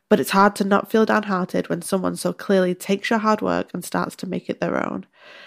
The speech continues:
Since this has happened, I've felt much more protective of sharing new work, but this is also stifling my own creativity.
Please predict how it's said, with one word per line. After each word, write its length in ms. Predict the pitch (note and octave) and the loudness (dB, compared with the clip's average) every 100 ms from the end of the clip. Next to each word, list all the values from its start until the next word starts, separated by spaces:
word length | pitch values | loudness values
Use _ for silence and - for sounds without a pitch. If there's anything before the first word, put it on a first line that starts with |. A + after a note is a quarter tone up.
| - - | -20 -2
Since 280 | - A#3+ | 4 4
this 100 | B3 | 4
has 100 | D4 | 2
happened, 380 | C4+ G3+ G3+ F#3+ | 0 0 0 0
I've 100 | F#3 | 0
felt 180 | F3+ E3+ | -2 -4
much 320 | F#3 G#3 - | 0 -2 0
more 120 | A3+ | -2
protective 400 | G#3+ G#3 - G3 | -2 -4 -6 -6
of 80 | F#3 | -6
sharing 320 | - F3+ F3 | -2 -2 -2
new 160 | F3 F#3+ | -2 -2
work, 320 | F#3 - - | 0 -2 -4
but 120 | - F#3+ | -4 -4
this 120 | F#3+ | -2
is 80 | - | 0
also 300 | F#3+ G3+ A3 | 2 2 0
stifling 520 | - F#3 F#3 F3+ F3+ | 0 -2 0 -2 -2
my 120 | F3+ | -4
own 140 | F3 | -6
creativity. 760 | - - - - G3 - - | -8 -12 -10 -10 -10 -10 -8